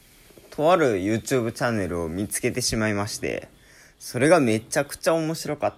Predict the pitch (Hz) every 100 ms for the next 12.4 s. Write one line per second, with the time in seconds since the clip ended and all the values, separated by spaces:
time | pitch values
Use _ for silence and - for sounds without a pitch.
0 | - - - - _ - _ _ _ _
1 | - 143 - 120 104 98 90 85 76 55
2 | 50 - _ _ _ _ - 107 110 107
3 | 104 - 110 127 143 120 87 85 - 85
4 | 85 - - - - - 107 107 135 139
5 | 160 160 104 - 104 82 - - - -
6 | _ - _ _ _ 117 - - - 208
7 | 202 170 101 98 110 73 - _ - 185
8 | 147 - 92 143 139 98 90 - 80 82
9 | - 52 - _ - _ - 151 139 -
10 | - _ _ _ _ - - 117 110 -
11 | 101 - 87 80 62 50 50 - - 71
12 | 50 117 107 78